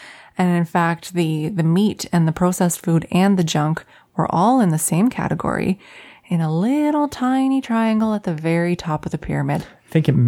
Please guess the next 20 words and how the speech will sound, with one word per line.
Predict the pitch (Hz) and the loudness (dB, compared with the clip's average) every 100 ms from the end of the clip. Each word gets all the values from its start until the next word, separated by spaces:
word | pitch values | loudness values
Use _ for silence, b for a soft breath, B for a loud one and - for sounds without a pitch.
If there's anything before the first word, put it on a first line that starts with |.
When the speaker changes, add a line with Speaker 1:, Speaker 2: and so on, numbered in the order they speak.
| 170 | 2
Speaker 2:
I | 143 123 | 0 2
thought | 156 160 | 2 0
it | 143 139 | -2 -2
may | 117 117 117 | -2 2 0
have | 110 110 101 | 0 -4 -4
dairy. | - 101 104 110 - | -8 -8 -6 -10 -10
I | 139 | -8
think | 131 - | -8 -4
it | 117 | 0
had | 117 - | 0 0
some | 117 | -4
cheese | - - 101 98 | 0 2 2 0
or | 104 | -2
something, | - 110 95 110 | 0 -2 -2 -2
but | 107 113 | 0 0
it | |
was, | 113 107 - | 0 -2 -2
it | 135 | 0
was, | 120 113 | 2 2
uh, | 117 104 - | 2 0 -4